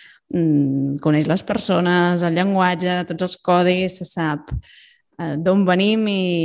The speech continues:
i comparteix l'on anem. Per tant, és una gran, em, serà, serà una gran directora i <laughs> el que volia dir és que,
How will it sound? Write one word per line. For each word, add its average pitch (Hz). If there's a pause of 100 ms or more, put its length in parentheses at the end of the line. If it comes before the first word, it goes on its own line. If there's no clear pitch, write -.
(260)
i 151
comparteix 165
l'on 160
anem. 160
Per 165
tant, 147
és -
una 156 (960)
gran, 190 (640)
em, 170 (680)
serà, 185 (140)
serà 156
una 156
gran 156
directora 160
i 147 (640)
<laughs> -
el 202
que 196
volia 180
dir 185
és 190
que, 196